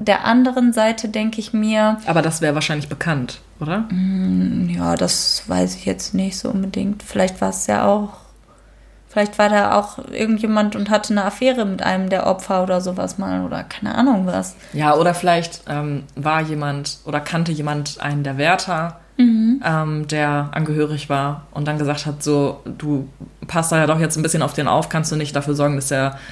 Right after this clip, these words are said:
Speaker 2: einen grausamen Tod stirbt? Und dann hat der Wärter vielleicht die Häftlinge bestochen, dann haben die Häftlinge dafür gesorgt, dass er, er, äh, trinkt.
Speaker 1: Ja, also ich finde das aus, auf jeden Fall äußerst merkwürdig, dass jemand in einem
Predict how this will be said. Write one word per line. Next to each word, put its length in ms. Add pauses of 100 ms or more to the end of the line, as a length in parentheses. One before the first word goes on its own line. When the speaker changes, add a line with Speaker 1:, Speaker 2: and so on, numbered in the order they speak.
(420)
Speaker 2:
einen 280
grausamen 380
Tod 240
stirbt? 360
Und 80
dann 140
hat 140
der 100
Wärter 280
vielleicht 320
die 60
Häftlinge 520
bestochen, 480
dann 140
haben 140
die 100
Häftlinge 380
dafür 220
gesorgt, 300
dass 140
er, 320 (140)
er, 80
äh, 540
trinkt. 300 (560)
Speaker 1:
Ja, 400 (380)
also 240
ich 120
finde 280
das 200
aus, 380
auf 180
jeden 220
Fall 300 (180)
äußerst 560
merkwürdig, 640
dass 180
jemand 300
in 100
einem 300